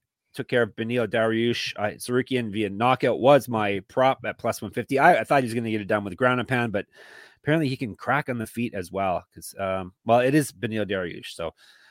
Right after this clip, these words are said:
grain of salt knocking that guy out, but still, um, biggest win of Tsarukyan's career. The thing about these two guys, I was gonna say in the, in our preview of this, despite being well-respected and, uh, highly ranked guys, they don't really have a whole lot of,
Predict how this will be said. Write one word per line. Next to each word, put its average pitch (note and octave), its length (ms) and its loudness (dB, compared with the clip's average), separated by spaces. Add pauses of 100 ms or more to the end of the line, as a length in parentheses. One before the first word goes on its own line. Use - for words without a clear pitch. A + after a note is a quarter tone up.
(140)
grain D3+ 200 6
of C3+ 60 -2
salt F#2 280 2 (100)
knocking A2 260 0
that G#2+ 140 -2
guy A2 140 2
out, G#2+ 140 2
but G2+ 120 -10
still, G2 280 -2 (140)
um, F#2 460 -4
biggest D#3+ 260 4
win D3+ 160 2
of C#3 80 2
Tsarukyan's D3 400 4
career. B2 260 2 (160)
The D3 80 -8
thing B3+ 200 2
about B3 200 2
these E3 220 -2
two D3 180 -2
guys, G#2+ 300 2
I A2 60 0
was G#2+ 100 -4
gonna A2 160 -4
say A2 220 -4
in G2+ 140 -8
the, G2 260 -6 (1040)
in A#2 100 -2
our A#2 80 4
preview D#3 400 8
of A2 60 4
this, G#2+ 240 -2 (1000)
despite C#3 340 4
being D#3 140 4
well-respected C3 640 4
and, G2+ 440 -4
uh, G#2 160 -2
highly A2+ 220 2
ranked A2+ 240 0
guys, G2+ 180 0
they A2+ 80 -4
don't F3+ 320 0
really F3 220 0
have D3+ 200 0
a C3 60 0
whole C#3 240 2
lot C3 220 4
of, G#2+ 220 -2